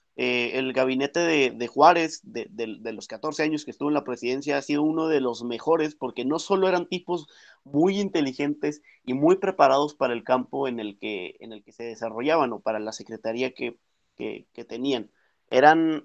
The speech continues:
eran tipos además muy honestos y con unos principios, una, un, un, unos valores ideológicos muy fuertes. O sea, hay que tener en cuenta que el día en que se murió Guillermo Prieto le faltaban botones en su saco.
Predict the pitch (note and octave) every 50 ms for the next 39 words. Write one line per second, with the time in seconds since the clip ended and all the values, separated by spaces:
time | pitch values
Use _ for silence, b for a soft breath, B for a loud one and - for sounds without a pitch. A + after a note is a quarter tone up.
0 | - - A#2+ C3+ C3 D3 D#3+ D#3+ D#3 E3 D#3 E3+ F3 E3+ D#3 C#3+ B2+ C3 C#3+ D#3
1 | D3+ D#3 D#3 E3 E3+ F3 D#3+ D3+ D#3 D#3 D#3 D3 B2+ C3 - B2 B2 C3 C#3+ D#3
2 | D#3 - - C3 B2+ A#2 - C#3+ D3+ D3 - D#3+ D#3+ D#3+ D#3 - - - C3 C3+
3 | C#3 D3 D3 D3 C#3+ B2+ - B2 C3 C3+ B2+ A#2 A#2+ A#2+ - - B2+ C3 C3 B2+
4 | B2+ B2+ B2+ C3+ C#3 D3 D3 C#3 _ _ _ _ - A2+ A#2+ C3 D3 D#3+ E3 -
5 | C#3+ B2+ B2 B2 C3 C3+ - E3 - C#3+ C3 A#2 C3 C#3+ D3+ D#3+ D3+ - D3 E3+
6 | E3 - - A#2+ - - b b b b b b b b b - C3 B2+ C#3+ C#3+
7 | - E3 D#3 - C#3+ C3 C#3+ D3 D#3+ D#3+ D#3 - D#3+ D#3 D#3 - E3 E3 - -
8 | - C3 B2 - - _ _ _ _ _ - B2 B2 B2+ B2+ C3+ F3 A#3 C4 B3
9 | - - F3 - - C#3+ C3+ B2+ B2+ C3+ D3 D#3+ D#3+ C#3 C3 C3 A#2+ C3 C#3 C#3+
10 | D3+ D3+ C#3 - C3 C3 C3 B2+ - C#3 C#3+ C#3+ C3+ B2+ B2+ B2 A#2+ A#2 C#3 C#3+
11 | D3 D3+ D#3 D3+ D3+ C#3+ B2 - - C3 B2+ C3+ C#3+ C#3+ C#3 B2 - B2 A2+ -
12 | A#2+ A2+ - - A2 - _